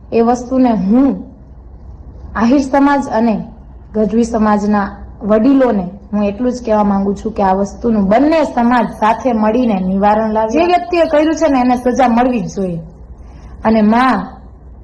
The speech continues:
જગદંબાને એટલી જ પ્રાર્થના છે કે આ જે લોકો અવળા રસ્તે જઈ રહ્યા છે, ખરાબ રસ્તે જઈ રહ્યા છે, માં એને સદબુદ્ધિ આપો, એને સારા વિચારો આપો અને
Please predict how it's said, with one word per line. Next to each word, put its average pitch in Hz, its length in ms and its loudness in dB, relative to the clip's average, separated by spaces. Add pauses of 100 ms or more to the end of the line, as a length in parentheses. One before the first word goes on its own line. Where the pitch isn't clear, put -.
(400)
જગદંબાને 320 560 2
એટલી 269 340 0
જ 240 100 -12
પ્રાર્થના 226 380 0
છે 226 160 -4
કે 226 120 -4
આ 214 220 2
જે 233 260 2 (680)
લોકો 240 640 0 (520)
અવળા 294 360 4
રસ્તે 269 300 -2
જઈ 233 200 0
રહ્યા 240 240 2
છે, 202 220 -8
ખરાબ 226 420 -2
રસ્તે 220 320 -6
જઈ 214 220 0
રહ્યા 220 180 2
છે, 214 220 -6
માં 220 300 -2
એને 208 140 0
સદબુદ્ધિ 220 600 -2
આપો, 240 400 -2 (540)
એને 208 160 2
સારા 208 320 0
વિચારો 220 640 0 (360)
આપો 247 460 -2 (840)
અને 220 360 2